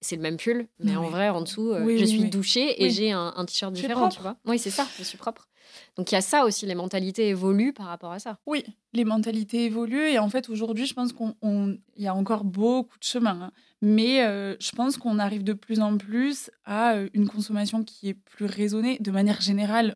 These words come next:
Speaker 2: aujourd'hui, tu consommes moins, t'achètes moins de bouffe, tu voyages moins, tu veux acheter moins de fringues. Et en fait, j'ai, il y a quand même une petite prise de conscience. Alors, elle, il y a vraiment encore beaucoup de travail. Mais aujourd'hui, t'as envie dé-, déjà d'acheter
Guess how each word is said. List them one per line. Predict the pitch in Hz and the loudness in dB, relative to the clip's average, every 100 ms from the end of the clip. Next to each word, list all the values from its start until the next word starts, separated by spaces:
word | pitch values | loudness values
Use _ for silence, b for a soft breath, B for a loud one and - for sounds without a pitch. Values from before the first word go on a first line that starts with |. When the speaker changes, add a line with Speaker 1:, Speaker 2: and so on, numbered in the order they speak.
| - | -2
Speaker 2:
aujourd'hui, | 196 185 196 | -4 -2 -4
tu | 196 190 | -6 -10
consommes | 190 190 190 190 202 | -6 -6 -2 4 6
moins, | 220 196 b b b _ | 6 4 b b b _
t'achètes | 170 - 175 _ | -12 -10 -10 _
moins | 180 185 | -6 0
de | 202 | 0
bouffe, | 196 220 - - | 2 0 -4 -12
tu | - 190 | -10 -4
voyages | 190 196 190 | 0 0 4
moins, | 208 214 220 247 240 B B B - | 4 6 6 4 2 B B B -10
tu | - | -6
veux | 180 208 208 | 0 2 2
acheter | 214 - 226 | 0 2 4
moins | 214 240 | 6 6
de | 240 | 4
fringues. | - 254 285 277 | 2 2 4 4
Et | 208 | 4
en | 208 | 2
fait, | 254 | 4
j'ai, | 247 214 - _ | 4 2 -2 _
il | 185 | 0
y | |
a | 180 | 4
quand | 240 | 6
même | 233 | 6
une | 202 | 4
petite | - 240 269 226 | 2 4 2 0
prise | - 214 | -2 -2
de | 190 | 0
conscience. | 196 196 196 240 285 - - | 0 0 2 4 4 2 -6
Alors, | 180 165 | -14 -12
elle, | 180 - - - | -14 -16 -18 -6
il | |
y | 190 | -4
a | |
vraiment | 175 185 240 | 0 6 6
encore | 240 226 | 6 2
beaucoup | 202 202 | 0 -4
de | 220 | -8
travail. | - 262 294 247 B B B B | -2 4 4 4 B B B B
Mais | 220 | 4
aujourd'hui, | 220 220 226 220 254 | 6 4 2 0 0
t'as | - | 0
envie | 214 208 240 | 2 4 2
dé-, | 226 214 - | 0 -6 -8
déjà | 202 208 233 | -2 0 2
d'acheter | 214 196 - 202 196 - | 2 0 -2 -4 -4 -6